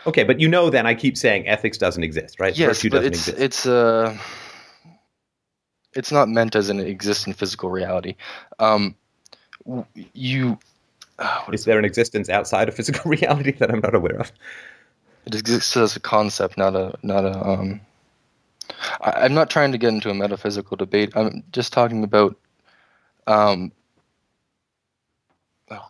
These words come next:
Speaker 2: where was I? Yeah, so i-, if you say the, if, if you say the means are universal, but the, um,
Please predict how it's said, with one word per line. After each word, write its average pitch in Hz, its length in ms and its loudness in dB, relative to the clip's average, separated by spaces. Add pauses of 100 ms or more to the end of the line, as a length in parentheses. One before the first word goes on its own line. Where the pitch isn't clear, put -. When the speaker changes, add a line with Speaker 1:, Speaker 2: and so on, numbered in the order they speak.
(380)
Speaker 2:
where - 140 -16 (100)
was 73 140 -6
I? 101 200 -8 (2750)
Yeah, - 180 0 (100)
so 160 180 2
i-, 143 40 4
if 131 360 2
you 160 60 0
say 151 240 2
the, 113 420 -2
if, - 220 -4
if 127 180 -4
you 139 80 -2
say 131 160 4
the 113 100 2
means 139 400 2
are 117 80 4
universal, 110 580 2
but 104 180 2
the, 101 240 0 (340)
um, 101 460 2